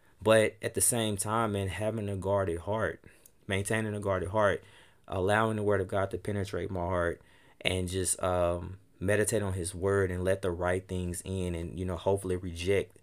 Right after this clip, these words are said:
the, the bad things out, is going to help me live a life, man, that's pleasing and actually reflect the life of Christ in my life,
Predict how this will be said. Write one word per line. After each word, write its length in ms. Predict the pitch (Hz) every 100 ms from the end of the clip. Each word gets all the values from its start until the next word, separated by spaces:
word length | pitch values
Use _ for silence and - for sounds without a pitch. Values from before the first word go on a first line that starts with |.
| - - -
the, 140 | 92 -
the 80 | 87
bad 400 | 90 95 92 92
things 260 | 90 87 -
out, 300 | 90 85 - - _ _ - - _ -
is 180 | 104 101
going 240 | 110 101
to 180 | 95 95
help 300 | 80 104 104
me 360 | 95 87 85 101
live 260 | 90 101 95
a 100 | 87
life, 480 | 87 92 92 90 80
man, 260 | 87 90
that's 220 | 87 82
pleasing 640 | - - 92 95 85 80 82 - - - - -
and 220 | - 95
actually 380 | - 92 - 92
reflect 680 | 85 82 - 98 92 80 -
the 100 | 85
life 320 | 85 82 87
of 140 | 85 -
Christ 640 | - 87 80 - - - - _ _ _ _
in 220 | - 92 87
my 240 | 85 87
life, 420 | 82 - - -